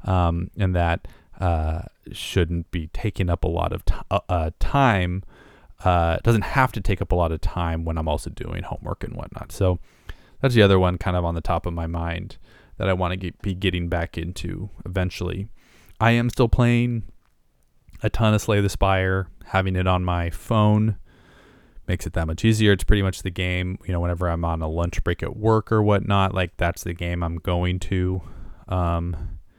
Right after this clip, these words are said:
so I'm still playing a lot of that. I'm hitting a wall at Ascension twelve. Um,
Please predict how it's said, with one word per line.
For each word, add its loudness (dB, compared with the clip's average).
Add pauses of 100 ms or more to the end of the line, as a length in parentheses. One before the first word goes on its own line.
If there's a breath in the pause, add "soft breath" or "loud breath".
(120)
so -8
I'm -4
still -2
playing 0
a -2
lot 2
of 0
that. 0 (340 loud breath)
I'm 0
hitting 6
a 6
wall 4
at -2
Ascension -4
twelve. 4 (320 loud breath)
Um, 2